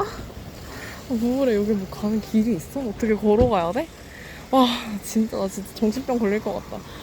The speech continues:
아니, 버스는 왜 만든 거야, 그럼? 버스가 안 오는데 왜 버스를 왜 만든 거지? 일단 버스를 타려면 아마 저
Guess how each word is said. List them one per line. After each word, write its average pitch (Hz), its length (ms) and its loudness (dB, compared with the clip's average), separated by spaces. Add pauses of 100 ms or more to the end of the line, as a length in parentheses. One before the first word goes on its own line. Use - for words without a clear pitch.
아니, 262 200 4
버스는 294 540 4
왜 180 120 4
만든 285 280 4
거야, 175 160 2
그럼? 175 220 2
버스가 226 360 0
안 175 80 0
오는데 214 300 4
왜 180 60 4
버스를 294 420 4
왜 165 100 4
만든 190 300 -2
거지? 190 200 -2 (600)
일단 247 540 2 (1080)
버스를 330 260 4
타려면 294 340 4
아마 240 180 4
저 214 640 6